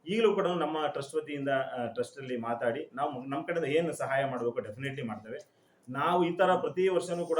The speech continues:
ನಮ್ಮಲ್ಲಿ, ಆ, ಸುಮಾರು ಜನ ಮಕ್ಕಳನ್ನ ಎನ್ ಐ ಟಿಗಳಲ್ಲೆಲ್ಲ ಓದಿಸಿದ್ದೇವೆ ನಾವು, ನಾವೇ ಓದಿಸಿದ್ದೇವೆ. ನಮ್ಮ ಕೈಲಿ ಏನು ಸಹಾಯ ಆಗುತ್ತೋ ಮಾಡ್ತೇವೆ. Definitely we will support, ಏನು, ಶಿಲ್ಪಾ ಶ್ರೀ also. ಇನ್ನೊಂದು ಖು-, ಖುಷಿ ವಿಚಾರ ಏನು ಅಂತಂದ್ರೆ, ಏನು ಮಿಥಿಲ್ ಅಥವಾ ಅಮಿತ್ ಅಂತ ಹುಡುಗರು ಅಥವಾ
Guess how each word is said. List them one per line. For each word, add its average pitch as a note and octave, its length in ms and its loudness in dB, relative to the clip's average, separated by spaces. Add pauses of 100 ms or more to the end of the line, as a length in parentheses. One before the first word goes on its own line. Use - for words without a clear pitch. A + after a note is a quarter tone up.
(100)
ನಮ್ಮಲ್ಲಿ, D3 460 -2
ಆ, C3 160 0
ಸುಮಾರು D#3+ 300 -2
ಜನ D#3 120 0
ಮಕ್ಕಳನ್ನ D3 400 -4
ಎನ್ C#3 120 -4
ಐ D3 60 -2
ಟಿಗಳಲ್ಲೆಲ್ಲ C#3 440 -2
ಓದಿಸಿದ್ದೇವೆ A#2+ 480 -4
ನಾವು, G2+ 360 -14
ನಾವೇ C3+ 420 -4
ಓದಿಸಿದ್ದೇವೆ. A2 500 -8 (260)
ನಮ್ಮ C#3+ 180 -6
ಕೈಲಿ D3 180 2
ಏನು C#3 240 -4
ಸಹಾಯ B2 260 -4
ಆಗುತ್ತೋ A#2 280 -2
ಮಾಡ್ತೇವೆ. G#2+ 520 -12 (340)
Definitely F3 580 -2
we D3+ 120 -2
will A#2+ 140 -4
support, C3 360 -2
ಏನು, C3 200 -4
ಶಿಲ್ಪಾ A2+ 280 -6
ಶ್ರೀ G2 180 -8
also. E2 240 -14 (1080)
ಇನ್ನೊಂದು F#3+ 720 4 (200)
ಖು-, D#3 240 -4 (120)
ಖುಷಿ D#3 200 0
ವಿಚಾರ G#3 300 4
ಏನು E3+ 240 2
ಅಂತಂದ್ರೆ, D#3+ 680 0
ಏನು D#3 180 0
ಮಿಥಿಲ್ D3 560 0
ಅಥವಾ D#3 240 0
ಅಮಿತ್ D#3 320 -4
ಅಂತ D3 140 -6
ಹುಡುಗರು C3+ 440 -4
ಅಥವಾ B2+ 460 -4